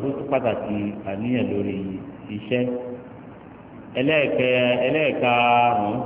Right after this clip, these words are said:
sorry, ẹlẹ́ẹ̀kẹfà, òun náà ni tá a pè ní al-azim, ìpinnu ẹ̀mí tó lágbára lórí pé òun fẹ́ ṣe ìbádà fọ́lọ́run. A sì ní ìyẹn ti tó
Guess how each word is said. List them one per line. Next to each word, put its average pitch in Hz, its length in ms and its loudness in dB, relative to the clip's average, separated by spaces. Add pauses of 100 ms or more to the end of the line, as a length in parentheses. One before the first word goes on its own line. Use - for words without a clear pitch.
(220)
sorry, 127 340 0
ẹlẹ́ẹ̀kẹfà, 123 680 0 (760)
òun 123 160 0
náà 147 180 6
ni 127 160 6
tá 127 160 4
a 123 80 4
pè 120 160 0
ní 123 180 4 (1300)
al-azim, 123 640 2 (800)
ìpinnu 127 520 2
ẹ̀mí 107 360 4
tó - 180 0
lágbára 131 540 4
lórí 131 320 4
pé 139 220 4 (540)
òun 107 280 -2
fẹ́ 131 220 2
ṣe 123 160 0
ìbádà 120 460 2
fọ́lọ́run. 110 420 0 (800)
A 123 140 -2
sì 123 180 -4
ní 131 140 6
ìyẹn 123 240 4
ti 127 140 4
tó 139 160 2